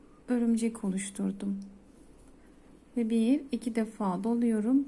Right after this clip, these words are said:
Bir, iki, üçüncü tığ battı yuvasına. İkişer ikişer ilmeklerimi bırakarak trabzan oluşturdum. Ve bir, iki, üç, dört, beş,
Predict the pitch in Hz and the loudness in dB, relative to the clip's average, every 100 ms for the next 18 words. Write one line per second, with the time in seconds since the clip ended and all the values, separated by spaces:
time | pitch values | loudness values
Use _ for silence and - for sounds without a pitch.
0 | 247 226 214 214 - 294 254 - 233 220 | 2 2 2 -2 -2 -2 -2 0 -2 -2
1 | 220 208 196 190 196 202 196 190 196 - | -2 -4 0 -2 -2 -4 -2 0 -4 -2
2 | 196 196 - - - - - - - - | -2 -2 -4 -12 -20 -20 -20 -20 -20 -20
3 | - - 220 - 247 220 - - 208 196 | -10 -8 -6 -2 -2 -2 -4 -6 -2 -2
4 | 196 - 233 226 214 196 - 202 196 202 | -2 -6 -2 0 2 0 -2 0 0 2
5 | 233 220 214 208 294 311 - 233 226 208 | 0 0 -2 -2 -2 -4 -2 2 2 2
6 | 208 202 190 190 - 196 196 214 208 - | 0 0 0 -2 -6 -6 -4 -6 -8 -10
7 | - - - - - - - - - 240 | -20 -20 -20 -20 -20 -20 -20 -20 -2 0
8 | 220 226 214 214 - - - - - - | 4 4 4 0 -4 -16 -20 -20 -20 -12
9 | - 226 - 233 214 - - 220 208 - | -8 -6 -4 -4 -4 -6 -6 -4 -4 -4
10 | - - - - - - - - - - | -8 -10 -16 -20 -20 -20 -20 -20 -20 -20
11 | - - - - - 226 214 220 226 - | -20 -20 -20 -12 -4 -2 0 -2 -6 -12
12 | - 233 220 214 220 214 - | -10 -6 -4 -4 -6 -8 -14